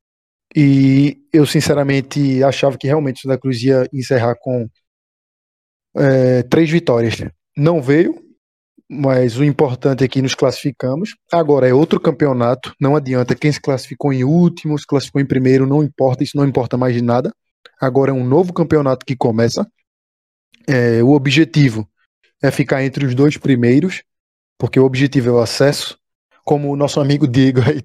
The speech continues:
mesmo, mesmo disse, esse é um campeonato que não vale de nada.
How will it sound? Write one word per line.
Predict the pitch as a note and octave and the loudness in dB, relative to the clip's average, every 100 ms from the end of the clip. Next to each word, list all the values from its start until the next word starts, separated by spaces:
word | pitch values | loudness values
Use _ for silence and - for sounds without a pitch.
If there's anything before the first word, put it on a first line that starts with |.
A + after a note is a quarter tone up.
| C#3+ | -2
mesmo, | C#3+ C3+ C#3+ C3+ C3 - | 0 2 2 2 2 0
mesmo | C#3+ C3+ D3 C3+ | -2 0 0 2
disse, | C#3 D3+ F3+ F3 - - | 2 0 0 -4 -6 -2
esse | - - | -2 -2
é | |
um | D3+ | -4
campeonato | D#3 D#3+ C#3+ C#3 | 0 2 0 -2
que | - | 0
não | D3+ C3 | 0 2
vale | C3+ C#3 | 0 -2
de | B2 | -4
nada. | A#2 A#2 C#3 | -2 0 0